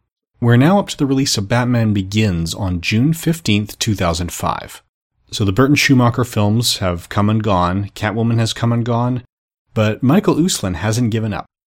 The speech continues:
Uslan was a comic-loving child when the Adam West Batman series hit the T V screen,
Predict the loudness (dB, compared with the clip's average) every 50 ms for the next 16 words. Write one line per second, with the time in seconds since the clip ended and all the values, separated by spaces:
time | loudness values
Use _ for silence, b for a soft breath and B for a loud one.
0 | _ _ _ _ -10 -6 -4 -4 -2 -2 0 0 0 0 0 -4 -6 -4 -2 0
1 | 0 0 0 -2 -4 -2 -2 -2 -4 -4 -6 -4 -4 -2 -2 -4 -4 -8 -10 -8
2 | -6 -4 -4 -4 -4 -6 -6 -6 -6 -4 -2 -2 -2 -2 -2 -2 -2 -4 -4 -4
3 | -4 -4 -4 -4 -4 -6 -8 -8 -6 -6 -6 -6 -6 -6 -6 -6 -6 -8 -8 -10
4 | -10 -8 -8 -6 -6 -4 -6 -6 -4 -2 -2 -2 0 -2 -2